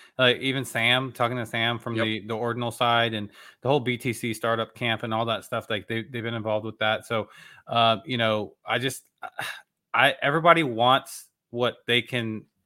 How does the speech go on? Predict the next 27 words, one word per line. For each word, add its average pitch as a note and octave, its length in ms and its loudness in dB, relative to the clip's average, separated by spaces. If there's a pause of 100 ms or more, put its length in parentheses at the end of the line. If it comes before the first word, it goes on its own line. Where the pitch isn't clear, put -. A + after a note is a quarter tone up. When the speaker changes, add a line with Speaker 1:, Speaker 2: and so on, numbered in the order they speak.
(460)
Speaker 1:
bring B2+ 400 6
is G#2+ 100 -2
what, A2 200 -2 (120)
what A#2 160 -6
Speaker 2:
Yeah, G2+ 80 -2
Speaker 1:
the, G2 80 4
Speaker 2:
yeah, G#2+ 140 2
yeah. F#2 100 -6 (100)
Speaker 1:
you A#2 100 -8
know, A2 100 -2
proclamation B2 720 0
is. G#2+ 320 -2 (420)
And A#2+ 160 -4
so, A#2+ 400 4
um, A2+ 540 2 (140)
we're, A#2+ 280 -4
I'm B2 220 -4
ready B2 220 0
to B2 120 0
hear C#3 520 0 (180)
a-, A#2 60 -8
and, A#2+ 420 -6
and A#2+ 360 -6 (120)
really A#2+ 260 -4
pick A#2 320 -6
Jay's A#2+ 340 0
brain, B2+ 480 -2